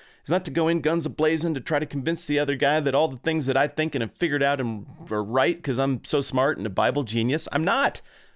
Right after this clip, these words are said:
No, the goal of a conversation like this, and I hope the goal of watching a video like this for you, is just learn. Understand a different expression of belief,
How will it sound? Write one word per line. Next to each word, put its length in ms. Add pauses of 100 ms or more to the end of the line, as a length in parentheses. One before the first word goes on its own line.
No, 280
the 60
goal 280
of 80
a 60
conversation 680
like 220
this, 200
and 80
I 80
hope 260 (300)
the 80
goal 220
of 80
watching 340
a 60
video 300
like 200
this 180
for 160
you, 380 (420)
is 100
just 140 (200)
learn. 500 (520)
Understand 840
a 60
different 400
expression 580
of 120
belief, 500